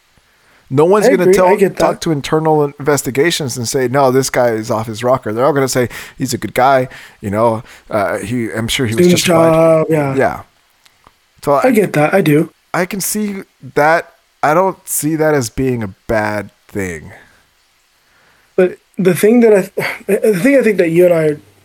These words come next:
Speaker 2: mm, we're talking past each other a bit is, in Japan, they only, like I said, they don't, they, they don't encounter violent crime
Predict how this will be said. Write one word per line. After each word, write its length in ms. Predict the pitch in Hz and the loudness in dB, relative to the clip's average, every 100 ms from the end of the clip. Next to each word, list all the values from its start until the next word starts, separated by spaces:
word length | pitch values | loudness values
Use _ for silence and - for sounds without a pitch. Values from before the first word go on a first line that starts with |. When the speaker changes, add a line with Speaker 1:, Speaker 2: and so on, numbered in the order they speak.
| _ _ _ - | _ _ _ 0
Speaker 2:
mm, 180 | 185 - _ _ | 0 0 _ _
we're 100 | 170 | -4
talking 360 | 165 185 175 170 | 0 0 0 0
past 220 | 156 156 | 2 0
each 160 | 151 156 | 0 0
other 140 | 139 | 0
a 40 | 131 | 0
bit 240 | 135 139 | -2 0
is, 300 | 156 139 - - - _ _ _ _ _ _ 233 | 0 -2 -6 -14 -20 _ _ _ _ _ _ 0
in 120 | 214 | 2
Japan, 540 | 220 202 208 262 269 - - _ _ - | 2 4 4 4 0 -12 -20 _ _ -2
they 180 | 165 196 | 4 6
only, 240 | 226 233 | 6 4
like 160 | 220 202 | 4 2
I 60 | |
said, 340 | 214 202 151 135 | 2 2 2 2
they 100 | 190 | 4
don't, 280 | 226 226 196 | 4 0 0
they, 140 | 226 | 0
they 160 | 180 175 | 2 4
don't 220 | 214 226 | 4 2
encounter 840 | 185 - 180 202 196 156 147 139 _ - _ _ - | -2 -2 0 0 -2 -4 -4 -6 _ -20 _ _ -6
violent 340 | 165 175 160 156 | 0 2 0 0
crime 480 | 226 160 131 135 | 0 0 -4 -16